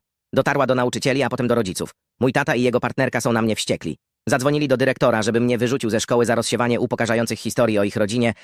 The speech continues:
ale nie obchodzi mnie, co zawstydza dwoje oszustów i ich kłamliwe dzieci.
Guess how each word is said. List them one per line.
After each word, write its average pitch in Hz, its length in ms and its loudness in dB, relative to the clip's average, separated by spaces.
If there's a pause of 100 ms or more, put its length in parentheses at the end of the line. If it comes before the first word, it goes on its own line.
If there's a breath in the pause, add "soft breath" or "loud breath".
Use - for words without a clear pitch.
(180 loud breath)
ale 196 140 2
nie 220 140 4
obchodzi 175 340 0
mnie, 147 220 0
co 139 120 -2
zawstydza 131 460 -2
dwoje 131 320 2
oszustów 127 560 -2 (240 soft breath)
i 165 220 2
ich 127 100 -2
kłamliwe 123 420 2
dzieci. 80 380 -6